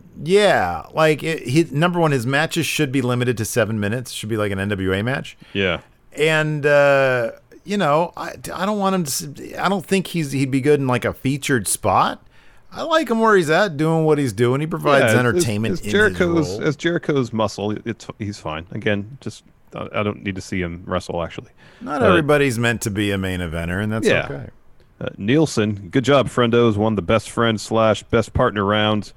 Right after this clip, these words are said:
Speaker 2: It was trivia that got ya for Quizzlemania."
Speaker 1: Oh, they got me, brother.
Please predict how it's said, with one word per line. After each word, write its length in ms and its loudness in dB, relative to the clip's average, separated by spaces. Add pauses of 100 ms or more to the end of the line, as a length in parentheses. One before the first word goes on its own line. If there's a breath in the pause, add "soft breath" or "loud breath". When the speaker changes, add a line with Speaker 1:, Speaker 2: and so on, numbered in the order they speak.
(240 soft breath)
Speaker 2:
It 80 -2
was 180 -8
trivia 460 4
that 140 2
got 420 -2
ya 80 -12 (720)
for 80 -12
Quizzlemania." 680 -8
Speaker 1:
Oh, 320 4
they 100 6
got 240 0
me, 80 0
brother. 420 2